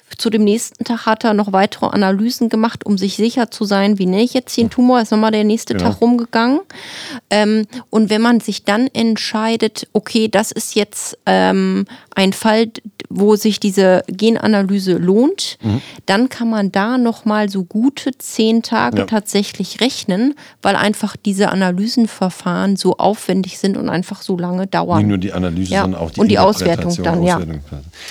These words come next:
Speaker 1: Nur damit man eine, eine Idee hat, ähm, wie lange sowas geht. Also sowas ist jetzt nicht von heute auf morgen
Speaker 2: Nee.
Speaker 1: erledigt. Ähm, was aber von heute auf morgen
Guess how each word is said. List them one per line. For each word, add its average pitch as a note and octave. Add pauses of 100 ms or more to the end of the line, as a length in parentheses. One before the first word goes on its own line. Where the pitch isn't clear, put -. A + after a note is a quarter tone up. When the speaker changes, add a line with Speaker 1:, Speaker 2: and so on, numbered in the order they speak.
Speaker 1:
Nur A3
damit A3
man G#3+
eine, G3
eine F#3+
Idee G3
hat, -
ähm, F3+ (420)
wie F#3
lange G3
sowas F#3
geht. G3
Also E3+
sowas F#3+
ist F3+
jetzt -
nicht G3+
von G3
heute F3+
auf -
morgen F#3 (100)
Speaker 2:
Nee. F3+ (120)
Speaker 1:
erledigt. G#3 (640)
Ähm, G#3+ (220)
was A3+
aber C4
von A#3+
heute A#3+
auf G#3+
morgen A3+